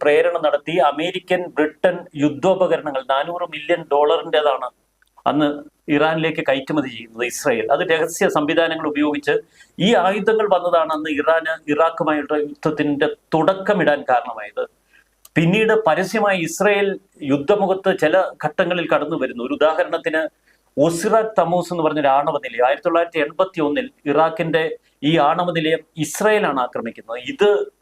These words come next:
സദാം ഹുസൈനെ ചൊടിപ്പിച്ചതിന് കണക്കില്ല. ആയിരത്തി തൊള്ളായിരത്തി എൺപതിൽ തുടങ്ങിയ ആ യുദ്ധം എൺപത്തിയെട്ട് വരെ നീങ്ങി നിന്നു, നീണ്ടു നിന്നു.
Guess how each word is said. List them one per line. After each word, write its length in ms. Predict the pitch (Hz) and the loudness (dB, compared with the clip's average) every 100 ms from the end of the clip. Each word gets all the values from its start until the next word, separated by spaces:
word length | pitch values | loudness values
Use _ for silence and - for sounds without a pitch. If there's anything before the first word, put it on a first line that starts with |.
| _ _ | _ _
സദാം 500 | - - 131 165 190 | 0 0 4 2 0
ഹുസൈനെ 360 | 185 185 170 170 | -2 -2 -2 -2
ചൊടിപ്പിച്ചതിന് 720 | 165 131 160 180 170 165 151 131 | -2 -2 -2 -4 -4 -4 -2 -2
കണക്കില്ല. 360 | 117 - 113 | -2 -4 0
ആയിരത്തി 240 | 110 139 143 | 0 0 0
തൊള്ളായിരത്തി 480 | 160 160 170 165 160 | 2 2 2 -2 0
എൺപതിൽ 420 | 139 143 170 175 - | 0 0 -2 -4 -2
തുടങ്ങിയ 300 | 147 151 151 | 0 2 0
ആ 60 | 147 | 0
യുദ്ധം 400 | 127 - 156 139 | -2 -2 -2 -2
എൺപത്തിയെട്ട് 600 | - 151 147 131 - 175 | -4 -4 -2 -4 -2 0
വരെ 180 | 143 147 | 0 0
നീങ്ങി 260 | 120 123 | 0 0
നിന്നു, 380 | 117 - - 135 | -4 -6 -6 0
നീണ്ടു 240 | 139 151 | 0 0
നിന്നു. 300 | 123 101 110 | -2 -6 -12